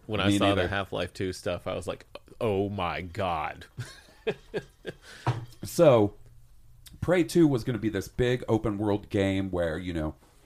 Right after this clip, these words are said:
Speaker 2: you had your main story, but you also had side missions and side bounties.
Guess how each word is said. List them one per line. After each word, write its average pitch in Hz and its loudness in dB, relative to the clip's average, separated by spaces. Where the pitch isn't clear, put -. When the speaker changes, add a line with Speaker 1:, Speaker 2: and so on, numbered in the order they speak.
Speaker 2:
you 98 2
had 101 2
your 98 -2
main 110 0
story, 139 0
but - -6
you 87 -2
also 80 -6
had 82 -4
side 90 -2
missions 87 -6
and 78 -10
side 85 -2
bounties. 90 -6